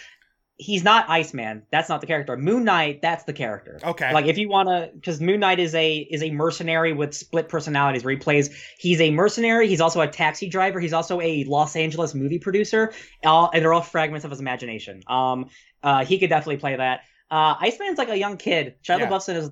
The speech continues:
Speaker 1: li-, mid-thirties. Like, that's not, <laughs> that doesn't make any sense.
Speaker 2: Yeah, well, hey, uh, hopefully, hopefully they find something for him to do in that, unless it's just completely, like you said, it's the We Got This cover doesn't have a good, you know what's annoying too, is that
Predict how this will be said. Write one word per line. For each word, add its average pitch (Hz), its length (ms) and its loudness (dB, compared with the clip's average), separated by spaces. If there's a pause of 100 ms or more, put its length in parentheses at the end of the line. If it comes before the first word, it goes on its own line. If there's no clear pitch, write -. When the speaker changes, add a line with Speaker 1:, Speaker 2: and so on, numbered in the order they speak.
Speaker 1:
li-, 160 180 -6
mid-thirties. 135 840 0
Like, 131 160 -2
that's 147 180 -2
not, 156 380 0
<laughs> - 40 -18
that 160 140 -2
doesn't 180 260 4
make 175 120 2
any 156 100 2
sense. 127 320 -4 (360)
Speaker 2:
Yeah, 156 260 -4
well, 139 260 -4
hey, 135 380 -8
uh, 123 140 -14
hopefully, 165 640 -8
hopefully 175 500 -8
they 135 160 -8
find 135 400 -10
something 143 500 -10
for 104 160 -18
him 107 200 -14
to 117 120 -20
do 101 380 -12 (100)
in 110 140 -16
that, 107 280 -10
unless 131 340 -6
it's 135 160 -16
just - 260 -14
completely, 127 760 -10
like 160 280 -4
you 139 40 -10
said, 135 360 -4
it's - 200 -16
the 120 160 -18
We 127 220 -10
Got 135 240 -6
This 123 180 -16
cover 120 300 -8
doesn't 113 380 -14
have 113 240 -12
a 110 40 -16
good, 110 160 -16 (260)
you 226 80 -12
know 302 40 -4
what's 349 140 -4
annoying 175 360 -6
too, 160 340 -10 (300)
is 151 200 -10
that 165 240 -4